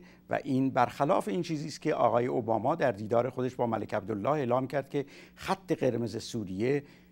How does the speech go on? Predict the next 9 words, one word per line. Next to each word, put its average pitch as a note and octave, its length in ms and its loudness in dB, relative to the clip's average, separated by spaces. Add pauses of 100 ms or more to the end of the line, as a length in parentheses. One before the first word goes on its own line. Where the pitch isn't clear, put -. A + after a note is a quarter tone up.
(160)
استفاده A2+ 520 0
از A2 100 -2
سلاح G#2 380 -2
شیمیایی C3+ 480 0
است. - 240 -14 (400)
ولی A#3 260 6
در F3+ 160 8
همین A3+ 300 0
فاصله A#2 640 2